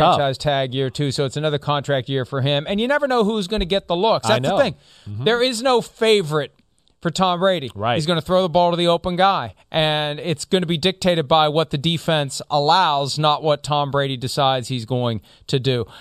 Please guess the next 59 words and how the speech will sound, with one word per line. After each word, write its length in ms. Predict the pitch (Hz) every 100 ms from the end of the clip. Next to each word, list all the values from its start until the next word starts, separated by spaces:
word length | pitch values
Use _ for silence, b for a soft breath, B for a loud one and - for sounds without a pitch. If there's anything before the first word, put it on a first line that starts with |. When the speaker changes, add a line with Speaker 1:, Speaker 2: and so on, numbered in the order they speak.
| B
Speaker 1:
I'll, 360 | - 220 170 214
I'll 60 |
just 180 | 196 170
go 200 | 170 147
under 320 | 139 156 165
'cause 160 | 156 147
I 100 | 143
think 180 | 151 139
he's 80 |
gonna 180 | 131 135
spread 320 | - - 147
it 80 | 127
around 360 | 127 127 123 117
a 120 | 82
lot 360 | 120 123 120 -
tonight, 400 | 131 120 117 117
and 400 | 143 135 127 120
I, 380 | - 123 95 147
I'm, 160 | 139 -
it's 220 | 165 -
a 60 | 143
safer 400 | - 165 151 139
bet 320 | 151 147 -
for 100 | 185
any 220 | 165 156
given 260 | 139 131 127
guy 380 | 127 120 120 - b b
that 80 | 139
he's 140 | 135 135
not 140 | 143
gonna 140 | 139
have 160 | 131 127
a 40 |
big 220 | 113 131 117
game, 240 | 131 127
even 160 | 127 127
though 80 | 120
someone 440 | - 127 120 117
will. 180 | 127 113
DeVonta 480 | 131 175 202 180 160
Smith 240 | 185 175
receiving 380 | 143 - 147 143
yards, 260 | 139 131
seventy-two 400 | - 160 151 156
and 100 | 151
a 60 | 135
half, 320 | 123 117 120
over 300 | 139 147 127
under. 180 | 117 90 135
Speaker 2:
I'm 100 | 165
gonna 140 | 247
go 160 | 214 180
over 200 | 185 208
once 280 | 190 196
again. 400 | 196 196 233 143 127
I 160 | 156
am. 320 | 190 202 131 98 113
I 60 | 147
mean, 420 | 175 165 147